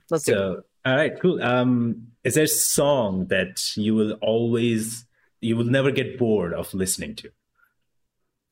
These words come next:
Speaker 1: I love Fire Meet Gasoline from Sia.
Speaker 2: Oh, wow. That's ins-,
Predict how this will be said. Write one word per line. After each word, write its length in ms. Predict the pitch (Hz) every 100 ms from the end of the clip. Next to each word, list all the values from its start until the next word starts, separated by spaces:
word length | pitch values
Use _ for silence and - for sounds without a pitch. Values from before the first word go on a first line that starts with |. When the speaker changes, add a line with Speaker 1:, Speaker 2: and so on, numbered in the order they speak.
| _ _ - - - - _ -
Speaker 1:
I 80 |
love 400 | 175 156 147 143
Fire 360 | - - 135 139
Meet 200 | 135 127
Gasoline 640 | 123 120 123 107 - - 135
from 240 | - 131
Sia. 380 | - - - - _ _ _ _ _ -
Speaker 2:
Oh, 320 | 127 123 101
wow. 580 | 82 90 107 98 78 73 _ _ _ _ _
That's 300 | 120 151 151
ins-, 240 | 151 175